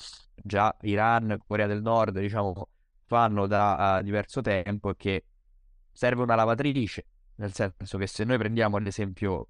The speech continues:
paesi come Singapore o paesi come il Kazakistan, è abbastanza appurato che dall'inizio del conflitto che cos'è che fanno? Acquistano dalla Russia, cioè acquistano materia prima dalla Russia, petrolio. Il petrolio è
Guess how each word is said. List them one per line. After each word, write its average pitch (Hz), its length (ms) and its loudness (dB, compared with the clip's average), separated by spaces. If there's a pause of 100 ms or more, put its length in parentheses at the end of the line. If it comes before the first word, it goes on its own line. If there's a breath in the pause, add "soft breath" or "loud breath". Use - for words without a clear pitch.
paesi 107 400 -2
come 101 160 -4
Singapore 104 800 -2 (180)
o 92 100 -12
paesi 101 320 -4
come 95 140 -4
il 92 80 -8
Kazakistan, 104 1000 -4 (540)
è 123 100 -2
abbastanza 113 600 -2
appurato 110 520 0
che 104 140 -2
dall'inizio 107 500 -4
del 101 160 -8
conflitto 131 500 -4
che 113 120 0
cos'è 98 260 -4
che - 140 -8
fanno? - 340 -10 (440)
Acquistano 104 840 -4
dalla 104 220 0
Russia, 95 520 -4 (880)
cioè - 220 -8
acquistano 104 580 -4
materia 104 280 0
prima 113 220 0
dalla 95 160 2
Russia, - 580 -6 (360)
petrolio. 104 640 0
Il 113 120 -12
petrolio 117 520 2
è 98 200 -4